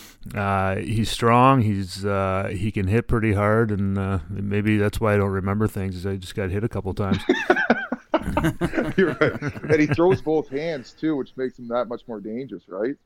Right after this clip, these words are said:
Speaker 1: Yeah, and
Speaker 2: Doesn't
Speaker 1: he's,
Speaker 2: he?
Speaker 1: he,
Speaker 2: He
Speaker 1: he
Speaker 2: throws
Speaker 1: puts
Speaker 2: both
Speaker 1: ev-,
Speaker 2: hands.
Speaker 1: yeah, he puts everything behind his punches, too. He's, he's not trying to,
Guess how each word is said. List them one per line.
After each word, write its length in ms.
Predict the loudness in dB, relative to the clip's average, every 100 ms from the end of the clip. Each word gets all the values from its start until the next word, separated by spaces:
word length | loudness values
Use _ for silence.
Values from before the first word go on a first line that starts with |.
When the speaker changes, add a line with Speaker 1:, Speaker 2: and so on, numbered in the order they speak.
| _ _ _ _ _
Speaker 1:
Yeah, 440 | 6 8 8 6
and 100 | 4
Speaker 2:
Doesn't 200 | 4 4
Speaker 1:
he's, 140 | 2 0
Speaker 2:
he? 80 | 2
Speaker 1:
he, 160 | 6 6
Speaker 2:
He 60 |
Speaker 1:
he 80 | 6
Speaker 2:
throws 140 | 6 6
Speaker 1:
puts 200 | 4 4
Speaker 2:
both 80 |
Speaker 1:
ev-, 80 | 4
Speaker 2:
hands. 320 | 2 -2 -4 -8 _
Speaker 1:
yeah, 460 | -14 -2 4 6 6
he 100 | 4
puts 260 | 2 0
everything 340 | 0 2 2 0
behind 260 | -2 0
his 100 | -2
punches, 400 | -2 -4 -4 -6
too. 240 | -4 -2 0
He's, 280 | 0 -2
he's 200 | -4 -4
not 180 | -4 -4
trying 320 | -6 -6 -4
to, 200 | -2 -2